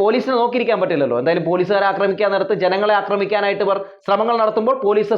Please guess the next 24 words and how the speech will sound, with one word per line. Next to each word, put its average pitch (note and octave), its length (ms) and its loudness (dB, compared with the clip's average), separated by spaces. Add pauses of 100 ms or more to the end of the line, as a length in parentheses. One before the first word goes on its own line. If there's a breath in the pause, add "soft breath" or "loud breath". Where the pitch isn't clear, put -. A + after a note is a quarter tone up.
സ്വാഭാവികമായിട്ടും F#3+ 600 0
പ്രതിരോധിക്കും. D#3 520 -2
അങ്ങനെ D3 180 -2 (200)
ചിലയിടങ്ങളിലൊക്കെ F#3+ 580 0
പ്രതിഷേധം G3 300 0
നടക്കുന്ന F#3+ 320 -2
ഇടങ്ങളിലൊക്കെ F#3+ 420 -2 (540 loud breath)
നല്ല G#3+ 240 0 (220)
അടി F3+ 340 -4
പോലീസുകാരെ F#3+ 480 0
നിന്ന് F3+ 200 0
മേടിച്ചു E3 260 0
കൂട്ടുന്നുണ്ട് E3+ 440 0
യൂത്ത് D3+ 200 -2
കോൺഗ്രസ്സുകാർ. E3 360 0 (300 loud breath)
പക്ഷേ - 160 -2
ഇതിൽ G3+ 160 4
ഏറ്റവും A#3 200 0
വലിയ A3+ 120 0
രസം F#3+ 220 0
എന്താണെന്ന് A#3 120 0
വെച്ചിട്ടുണ്ടെങ്കിൽ G3+ 460 -4 (200)
ഒരു A3 160 0
വിഭാഗം G#3 380 0